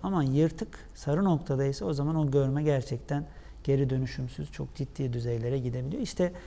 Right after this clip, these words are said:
hani sa-, şeker hastaları zamanında <coughs> gelip, e, lazerlerini yaptırırsa, enjeksiyonlarını yaptırırsa, şekerlerini de kontrol altına alırsa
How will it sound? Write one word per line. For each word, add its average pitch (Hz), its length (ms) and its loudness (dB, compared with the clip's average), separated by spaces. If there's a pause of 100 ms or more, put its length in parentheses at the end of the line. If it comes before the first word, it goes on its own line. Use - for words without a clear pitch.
(360)
hani 165 140 4
sa-, 175 260 0
şeker 190 320 2
hastaları 160 580 4 (360)
zamanında 170 760 8 (120)
<coughs> - 100 0
gelip, 151 220 6 (320)
e, 135 60 2 (460)
lazerlerini 147 640 8
yaptırırsa, 143 720 0 (640)
enjeksiyonlarını 143 840 6
yaptırırsa, 139 760 2
şekerlerini 139 680 4
de 120 60 0
kontrol 135 480 0
altına 127 400 -2
alırsa 170 500 0